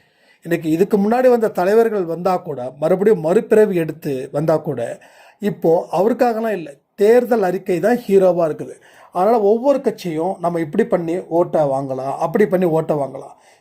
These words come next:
செய்யறாங்க, செய்யல, அதை பத்தி நான் பேச விரும்பல. ஏன்னா நமக்கு அரசியல் சேனல் இல்ல. ஆனாலும் அரசியல் இல்லாம வாழ்க்கையும் இல்ல. அப்ப எண்ணங்கள் தான் செயல். நீ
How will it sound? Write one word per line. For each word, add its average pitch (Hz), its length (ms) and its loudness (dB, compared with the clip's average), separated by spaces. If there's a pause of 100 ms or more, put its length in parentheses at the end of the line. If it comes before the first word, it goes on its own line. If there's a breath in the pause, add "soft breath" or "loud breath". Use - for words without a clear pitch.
(100)
செய்யறாங்க, 254 540 2
செய்யல, 196 440 -4
அதை 180 180 0
பத்தி 185 180 -4
நான் 170 180 -2
பேச 165 180 -4
விரும்பல. 143 360 -6 (200)
ஏன்னா 175 160 -2
நமக்கு 160 260 -4
அரசியல் 170 380 0
சேனல் 156 280 -4
இல்ல. 135 160 -12 (1300 soft breath)
ஆனாலும் 233 440 -2
அரசியல் 226 320 -4
இல்லாம 196 260 -2
வாழ்க்கையும் 170 580 -4
இல்ல. 131 180 -14 (2500 soft breath)
அப்ப 240 180 0
எண்ணங்கள் 262 600 4
தான் 254 180 0
செயல். 202 220 -4
நீ 254 100 0